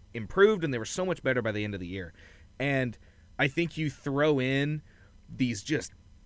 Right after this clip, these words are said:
big hoss tight end guys to also help block, throw in some double tight, maybe even triple tight sets. I mean, I think, I think overall,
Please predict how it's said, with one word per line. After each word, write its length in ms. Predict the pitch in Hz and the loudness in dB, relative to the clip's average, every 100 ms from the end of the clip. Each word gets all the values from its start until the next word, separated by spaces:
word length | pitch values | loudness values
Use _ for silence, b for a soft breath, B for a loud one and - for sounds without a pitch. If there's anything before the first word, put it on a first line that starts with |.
| - - | -4 4
big 300 | 156 123 90 | 6 6 0
hoss 460 | - 120 123 120 | -6 -2 -2 -4
tight 320 | - - 123 | -8 -2 0
end 240 | 107 113 120 | 2 0 0
guys 340 | 123 135 139 | 2 2 2
to 80 | - | -4
also 380 | - 113 135 131 | -2 -2 0 -2
help 240 | 107 113 90 | -2 -4 -4
block, 340 | 101 117 131 | -2 -2 -2
throw 180 | 110 120 | -4 -6
in 60 | |
some 180 | 131 123 | -4 -6
double 280 | 98 113 123 | -4 -2 -2
tight, 280 | - 120 123 | -2 0 0
maybe 240 | 104 117 123 | -2 -2 -2
even 260 | 123 117 | -2 -6
triple 260 | - 110 117 | -8 -10 -8
tight 260 | - 117 - | -4 -4 -4
sets. 380 | 107 120 147 - | -2 -2 -2 -4
I 100 | 131 | -2
mean, 240 | 143 135 107 b b b b b | -2 -2 -6 b b b b b
I 160 | 147 196 | 6 6
think, 260 | 190 185 156 | 8 4 4
I 100 | 170 | 4
think 260 | 185 170 - | 4 2 2
overall, 640 | 156 165 123 113 127 156 | 2 4 2 4 4 4